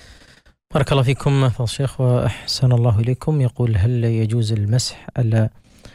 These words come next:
الجوربين اللذين نلبسهما دائمًا، آه، ويكون خفيفًا، أو أن المسح خاص بالجوارب الغليظة التي تلبس في الشتاء فقط؟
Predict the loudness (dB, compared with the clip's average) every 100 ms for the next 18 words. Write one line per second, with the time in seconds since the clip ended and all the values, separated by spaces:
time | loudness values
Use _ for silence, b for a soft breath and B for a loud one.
0 | B _ _ -2 0 2 0 0 0 0
1 | 0 0 0 0 -2 -4 -4 -2 -2 -2
2 | 0 -2 -2 -2 -2 0 0 0 0 0
3 | 0 0 -4 -16 -20 _ _ _ -12 -6
4 | -2 -2 -2 0 -2 -2 -2 -2 -2 -2
5 | 0 0 -2 -2 -6 _ _ _ _ b
6 | b -12 -2 0 2 2 0 0 -2 -4
7 | -14 -4 -2 -2 -4 -2 0 0 -2 -2
8 | 0 2 2 0 -4 -10 b b b b
9 | b _ _ _ 0 2 2 2 0 2
10 | 0 -2 -4 -10 _ _ -2 0 -2 -2
11 | -2 -2 -2 -4 -4 -2 -4 -4 -8 -2
12 | -2 -2 -8 -12 -18